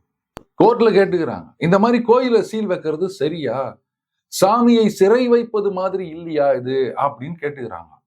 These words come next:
அந்த கோர்ட்ல கேட்டது வந்து ஒரு ரெண்டு மூணு நாளைக்குள்ள மறுபடியும் சீல் வச்சுக்கிறாங்க. கேட்டா சொல்லிக்கலாம், இல்லைங்க அது பாருங்க, அது வந்து ரெண்டாயிரத்தி ரெண்டு,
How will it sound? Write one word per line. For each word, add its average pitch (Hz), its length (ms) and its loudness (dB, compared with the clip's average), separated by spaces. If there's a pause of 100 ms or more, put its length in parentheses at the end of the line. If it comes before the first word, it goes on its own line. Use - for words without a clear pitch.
(480)
அந்த 160 340 4 (160)
கோர்ட்ல 220 460 2 (120)
கேட்டது 170 560 -6
வந்து 170 300 -2
ஒரு 147 180 0
ரெண்டு 202 300 -2
மூணு 214 240 0
நாளைக்குள்ள 175 420 -4
மறுபடியும் 196 440 -6
சீல் 123 260 -10
வச்சுக்கிறாங்க. 73 500 -20 (1300)
கேட்டா 196 220 4
சொல்லிக்கலாம், 175 500 2
இல்லைங்க 165 340 0
அது 82 120 -4
பாருங்க, 135 400 0
அது 131 180 -2
வந்து 151 200 4
ரெண்டாயிரத்தி 147 480 -2
ரெண்டு, 147 240 -2